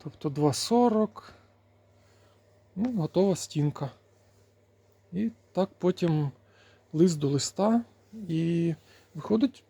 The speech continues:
непогана стіна. Е, тепла дуже. Дивіться, це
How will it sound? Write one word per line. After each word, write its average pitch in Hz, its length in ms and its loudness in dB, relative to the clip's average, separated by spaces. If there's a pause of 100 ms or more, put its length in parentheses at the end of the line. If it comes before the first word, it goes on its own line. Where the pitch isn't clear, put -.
(160)
непогана 202 1000 2 (100)
стіна. 170 440 -2 (840)
Е, 160 360 -2
тепла 196 300 6
дуже. 165 360 0 (800)
Дивіться, 160 360 -4
це 208 420 6